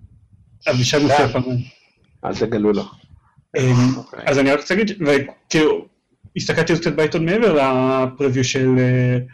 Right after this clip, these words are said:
Speaker 1: שהעליתי של, אמ, דיוק נוקם פוראבר,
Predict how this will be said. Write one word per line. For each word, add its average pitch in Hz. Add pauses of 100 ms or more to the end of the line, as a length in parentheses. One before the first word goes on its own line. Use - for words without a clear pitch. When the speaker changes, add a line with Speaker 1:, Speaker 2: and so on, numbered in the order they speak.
(560)
Speaker 1:
שהעליתי 143
של, 135
אמ, 131 (180)
דיוק 139
נוקם 143
פוראבר, 156